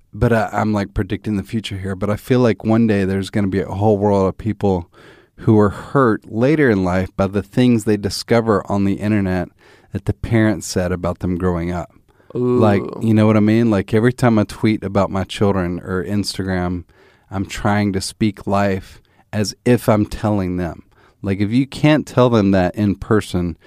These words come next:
Speaker 1: don't put it online. 'Cause one day, who knows what they're gonna Google,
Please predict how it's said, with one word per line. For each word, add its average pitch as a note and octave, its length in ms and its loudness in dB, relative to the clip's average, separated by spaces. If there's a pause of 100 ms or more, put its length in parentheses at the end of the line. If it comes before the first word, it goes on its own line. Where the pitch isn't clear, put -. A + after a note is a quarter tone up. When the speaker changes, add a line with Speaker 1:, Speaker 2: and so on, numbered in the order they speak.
(280)
Speaker 1:
don't A2+ 320 2
put A2+ 160 2
it G#2+ 120 4
online. F#2 600 -2 (420)
'Cause F#2+ 240 0
one B2+ 240 4
day, A#2+ 140 6
who D#3 300 2
knows G#2+ 600 0
what G2 280 0
they're G2+ 100 2
gonna F#2+ 260 0
Google, F#2+ 540 0